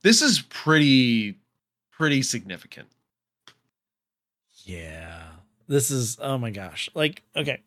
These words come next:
Speaker 2: It, my favorite change, and I just have to lead with this because I think it's actu-, absolutely amazing, is turning you into Jackie Chan,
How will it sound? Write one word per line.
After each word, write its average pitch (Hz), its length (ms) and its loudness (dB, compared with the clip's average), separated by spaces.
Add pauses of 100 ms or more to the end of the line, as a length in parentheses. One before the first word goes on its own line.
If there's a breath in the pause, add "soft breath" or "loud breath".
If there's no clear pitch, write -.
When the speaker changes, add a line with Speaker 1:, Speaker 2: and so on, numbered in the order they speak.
(280)
Speaker 2:
It, 185 180 -8 (580 loud breath)
my 123 220 -2
favorite 175 420 2
change, 101 440 -4
and 123 180 -6
I 120 120 2
just 123 160 -4
have 147 140 0
to 139 80 -10
lead 131 220 2
with 120 140 -2
this 110 180 -4
because 117 280 -2
I 107 80 -2
think 113 160 -4
it's 104 120 -4
actu-, 110 340 -4
absolutely 123 420 -2
amazing, 90 420 -10 (640)
is 113 380 -2 (680 soft breath)
turning 185 320 0
you 160 160 4
into 127 400 0
Jackie 107 260 -4
Chan, 85 320 -10